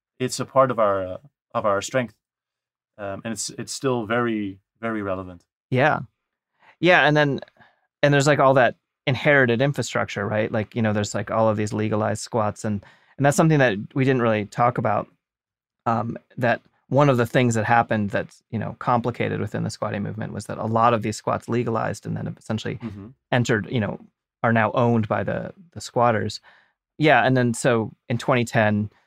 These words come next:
Speaker 2: the city, you know, caved to capitalist, well, not the country, sorry, this, not the city, the country, caved to capitalist pressure, outlawed squatting. Um,
Speaker 1: Mm-hmm.
Speaker 2: and it became a, a crime worth a year in prison to,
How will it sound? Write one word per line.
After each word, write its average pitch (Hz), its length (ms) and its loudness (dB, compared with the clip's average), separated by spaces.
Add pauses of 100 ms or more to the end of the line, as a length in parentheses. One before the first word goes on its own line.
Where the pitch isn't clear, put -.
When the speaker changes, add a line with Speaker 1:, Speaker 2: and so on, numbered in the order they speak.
(280)
Speaker 2:
the 113 100 -2
city, 107 460 -2
you 113 100 -6
know, 104 200 -6
caved 107 320 -2
to 113 80 -4
capitalist, 104 500 -6
well, 110 100 -4
not 107 80 -6
the - 60 -14
country, 107 360 -8 (240)
sorry, - 220 -4
this, - 220 -12 (460)
not 117 140 -4
the - 80 -16
city, 110 180 -10
the 104 100 -10
country, 110 440 -6 (540)
caved 165 200 6
to 147 60 -2
capitalist 120 380 4
pressure, 104 440 -2
outlawed 107 340 -2
squatting. 104 540 -8 (120)
Um, 101 420 -4 (180)
Speaker 1:
Mm-hmm. 101 300 -10 (120)
Speaker 2:
and 110 140 0
it 107 120 -2
became 113 280 -2
a, 101 260 -4
a - 80 -10
crime 143 420 2
worth 127 220 0
a 117 60 0
year 131 280 2
in 123 140 2
prison 113 420 -2
to, 107 240 -6